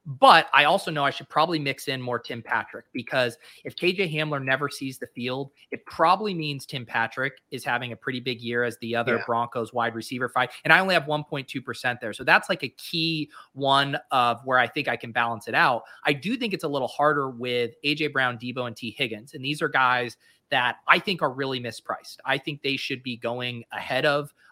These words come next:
Speaker 1: or near CeeDee Lamb at the beginning of round two. And so these are guys I'm just kinda, like, hammering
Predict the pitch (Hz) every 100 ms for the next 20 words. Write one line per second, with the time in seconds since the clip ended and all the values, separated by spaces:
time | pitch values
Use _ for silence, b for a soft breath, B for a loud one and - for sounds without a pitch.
0 | - 131 120 117 127 143 - 151 135 135
1 | 127 127 127 127 151 - 117 - 123 113
2 | 127 127 131 123 - 120 110 123 117 113
3 | - 165 220 214 B B 147 156 139 -
4 | 143 175 170 156 147 135 127 127 - 127
5 | 120 110 95 _ _ _ 156 170 151 131
6 | 127 123 117